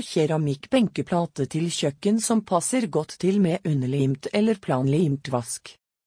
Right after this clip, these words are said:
Dekktåen benkeplate sin overflate er motstandsdyktig mot flekker, riper, syrer, væsker, U V-stråling, høy varme og kulde. Keramikkbenkeplate er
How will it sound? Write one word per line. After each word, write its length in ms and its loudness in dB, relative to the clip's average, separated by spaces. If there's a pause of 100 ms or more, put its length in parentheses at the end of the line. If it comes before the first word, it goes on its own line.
(380)
Dekktåen 640 2
benkeplate 720 0
sin 320 0
overflate 880 0
er 240 -2
motstandsdyktig 1040 -2
mot 240 0
flekker, 480 -2 (320)
riper, 480 -2 (160)
syrer, 560 -2 (320)
væsker, 480 0 (160)
U 160 0
V-stråling, 720 -2 (240)
høy 240 2
varme 460 2 (100)
og 80 -4
kulde. 220 0 (500)
Keramikkbenkeplate 1400 0
er 180 4